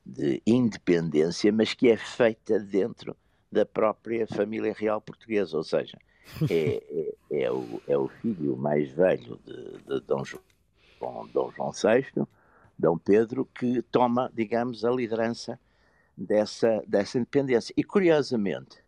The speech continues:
Speaker 1: eh, o Brasil, ao contrário de todas as colónias espanholas que vão para soluções
Speaker 2: Uhum.
Speaker 1: republicanas, não é? O Brasil,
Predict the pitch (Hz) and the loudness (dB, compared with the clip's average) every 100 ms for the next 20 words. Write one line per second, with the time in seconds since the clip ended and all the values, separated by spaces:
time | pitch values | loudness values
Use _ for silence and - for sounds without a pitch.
0 | _ _ _ _ _ _ _ _ - - | _ _ _ _ _ _ _ _ -6 -4
1 | - - 104 110 113 95 110 85 58 - | -4 -4 -2 0 0 0 0 0 -4 -6
2 | 82 82 87 87 98 92 73 - - _ | -4 -2 -4 -2 2 2 0 -8 -20 _
3 | - - - 82 73 73 - 80 78 71 | -14 -6 -4 -4 -4 -8 -6 0 0 0
4 | 57 - - _ _ _ - 67 71 92 | -4 -10 -12 _ _ _ -10 -6 0 0
5 | 69 - - 67 69 65 - 67 - 76 | -2 -6 -8 -6 -4 -6 -4 -6 -2 -4
6 | 65 - - - 135 110 117 92 95 - | -4 -8 -14 -6 -4 -2 0 2 2 0
7 | 80 82 - 71 69 82 95 78 71 80 | -2 -2 0 0 0 -4 -6 -6 -4 -4
8 | 117 _ - - - - - 101 107 117 | -6 _ -20 -20 -20 -8 0 2 4 4
9 | 104 120 101 73 | 4 4 4 2